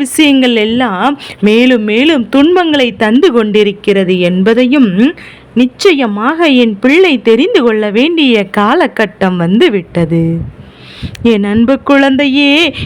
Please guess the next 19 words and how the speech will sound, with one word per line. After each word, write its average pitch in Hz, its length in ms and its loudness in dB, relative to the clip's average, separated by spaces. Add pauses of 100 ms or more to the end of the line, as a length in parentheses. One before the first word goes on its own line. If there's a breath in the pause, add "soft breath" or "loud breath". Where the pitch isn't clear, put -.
(140 loud breath)
எல்லாவற்றையும் 262 1040 2
நான் 220 280 0
சரி 220 360 -2
செய்து, 254 400 2 (500 loud breath)
சரியாக 226 680 0
புரிந்து 269 460 0
கொண்டு 202 340 -2
தவிக்கின்றோம். 226 880 0 (360 loud breath)
எல்லா 220 380 0
விஷயங்களையும் 240 800 0
நம்மை 196 380 -2
சுற்றி - 440 0
இருப்பவர்களை 208 760 0
நம்பி 208 420 0 (600 loud breath)
ஏமாந்து 269 580 0
போய்விடுகிறோம். 196 1200 0 (460 loud breath)
ஆனால், 202 560 0 (240 loud breath)
இந்த 247 420 2
பெண் 262 320 0